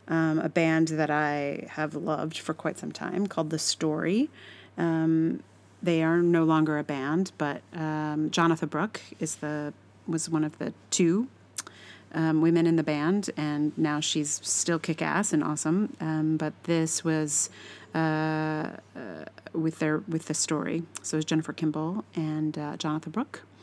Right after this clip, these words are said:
Um, and so the album was called The Angel in the House, and this song is called The Angel in the House.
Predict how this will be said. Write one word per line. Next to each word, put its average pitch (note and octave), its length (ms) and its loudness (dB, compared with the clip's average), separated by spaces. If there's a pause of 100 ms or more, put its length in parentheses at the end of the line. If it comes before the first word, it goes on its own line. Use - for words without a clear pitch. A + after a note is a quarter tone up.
(720)
Um, D#3+ 960 4 (120)
and D#3+ 560 2
so - 260 2
the D#3+ 140 2
album G#3+ 320 8
was D#3 120 4
called D#3 260 0
The C3 140 0
Angel D#3 300 2
in D3 100 0
the D3 60 2
House, A3+ 440 0 (100)
and D#3 520 0
this F3 120 -2
song - 480 0
is E3+ 100 -8
called - 200 -10
The - 100 -6
Angel D#3 300 -2
in D3+ 100 -4
the D#3 60 -2
House. E3 320 -2